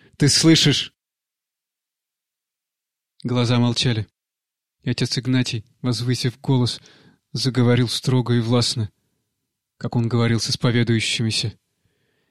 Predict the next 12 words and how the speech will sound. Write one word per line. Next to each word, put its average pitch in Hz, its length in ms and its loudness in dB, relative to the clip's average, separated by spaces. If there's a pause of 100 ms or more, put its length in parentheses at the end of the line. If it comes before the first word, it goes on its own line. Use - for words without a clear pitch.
(160)
«Я 139 200 2
знаю, 135 560 2 (160)
ты 135 100 0
мыслишь, 143 540 2 (360)
что - 240 -4
я 143 220 4
был 135 180 6
причиной 131 600 4
Вериной 127 400 6
смерти. 123 580 2 (800)
Но 135 180 4
подумай, 143 680 4